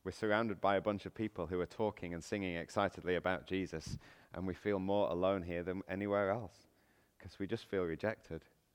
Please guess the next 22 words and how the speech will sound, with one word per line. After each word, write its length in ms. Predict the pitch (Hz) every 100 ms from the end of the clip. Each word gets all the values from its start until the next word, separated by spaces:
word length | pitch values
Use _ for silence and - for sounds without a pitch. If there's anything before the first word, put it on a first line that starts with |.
| _
and 160 | 87 87
we 60 |
feel 260 | - 104 92
we're 100 | 85
not 160 | 87
part 260 | - 92 78
of 100 | 69
it. 160 | 78 - _ _ _ _ _ _ _ _ _ _ _ _ _ _ -
And 160 | 120
maybe 240 | 139 151 156
we're 140 | 143
more 280 | 139 143 147
of 100 | 135
a 40 |
spe-, 340 | 131 - 143 -
a 80 | 117
skeptical 540 | - 135 - - 117
personality, 760 | - 107 - 98 95 90 - 90
and, 160 | 92 -
and 160 | 101
we 100 | 104
hear 380 | 98 143 143 139